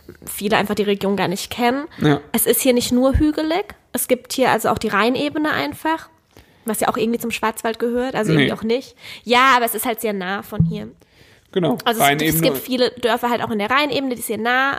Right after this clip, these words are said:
Speaker 1: bei uns sind. Und, ähm, genau, aber wir wollen halt wirklich, wirklich Schwarzwald. Das heißt auch hügelig.
Speaker 2: Ja.
Speaker 1: Und das Problem, das wir zuletzt hatten, war halt, ähm, dass wir zum Beispiel ein Hanggrundstück hatten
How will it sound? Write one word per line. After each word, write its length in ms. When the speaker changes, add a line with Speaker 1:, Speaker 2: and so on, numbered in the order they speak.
Speaker 1:
bei 140
uns 300
sind. 320
Und, 460
ähm, 640
genau, 380
aber 340
wir 200
wollen 160
halt 160
wirklich, 480
wirklich 280
Schwarzwald. 1000
Das 200
heißt 420
auch 360
hügelig. 640
Speaker 2:
Ja. 200
Speaker 1:
Und 120
das 100
Problem, 260
das 120
wir 80
zuletzt 520
hatten, 400
war 400
halt, 500
ähm, 480
dass 160
wir 80
zum 100
Beispiel 240
ein 240
Hanggrundstück 760
hatten 400